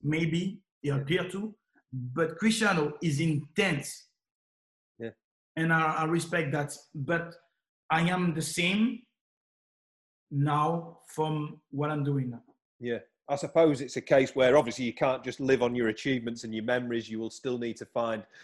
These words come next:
Speaker 2: another purpose in life. I'm not talking specifically about Cristiano, but can you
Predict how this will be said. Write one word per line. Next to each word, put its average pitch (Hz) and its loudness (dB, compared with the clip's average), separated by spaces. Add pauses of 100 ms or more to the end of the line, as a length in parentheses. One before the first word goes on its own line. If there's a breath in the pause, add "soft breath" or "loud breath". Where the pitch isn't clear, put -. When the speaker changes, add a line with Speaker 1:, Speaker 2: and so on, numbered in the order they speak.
(280 loud breath)
Speaker 2:
another 127 -2
purpose 131 0
in 101 -6
life. 104 2
I'm 139 0
not 160 0
talking 139 0
specifically 135 -2
about 131 2
Cristiano, 131 -2
but 123 -6
can 131 -4
you 131 -2